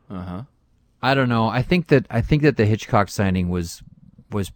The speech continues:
Speaker 2: was a lot of Tom Gaglardi.
Speaker 1: Yeah, I think so too.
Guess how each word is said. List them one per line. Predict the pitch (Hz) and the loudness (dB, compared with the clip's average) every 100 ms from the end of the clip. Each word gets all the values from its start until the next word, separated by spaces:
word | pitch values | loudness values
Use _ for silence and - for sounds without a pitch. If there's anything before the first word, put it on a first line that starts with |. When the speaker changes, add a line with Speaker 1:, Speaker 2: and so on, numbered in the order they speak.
| - - 120 | -6 -4 -4
Speaker 2:
was | 107 | -2
a | 95 | -2
lot | 90 98 107 107 | 0 2 4 2
of | 92 | -2
Tom | - 101 98 | -4 -2 -2
Gaglardi. | 92 87 90 82 78 _ _ _ _ _ _ _ _ | -2 -2 -2 -4 -6 _ _ _ _ _ _ _ _
Speaker 1:
Yeah, | 208 202 101 | -4 0 0
I | |
think | - 117 | -4 -10
so | 101 | -12
too. | 90 92 85 | -12 -12 -12